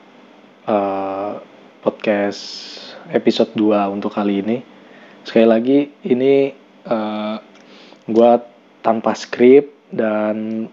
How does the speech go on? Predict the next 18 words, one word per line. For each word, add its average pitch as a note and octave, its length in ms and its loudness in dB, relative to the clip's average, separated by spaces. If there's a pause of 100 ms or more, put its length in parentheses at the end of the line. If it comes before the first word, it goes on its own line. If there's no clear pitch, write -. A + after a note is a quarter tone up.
(100)
bahkan D3 320 0 (240)
untuk B2+ 240 -6
obrolan B2 400 2
yang A#2+ 80 -4
kali A#2 240 0
ini C#3 160 0
gua C#3+ 160 4
nggak - 320 -4
pakai A#2 320 0
poin-poin, A#2 720 2
jadi B2 160 2
gua A#2+ 160 0
nggak A#2 160 0
catat - 160 -12
poin-poin, A#2 320 2
jadi B2 160 2
bener-bener A2+ 320 0
langsung A2 480 -6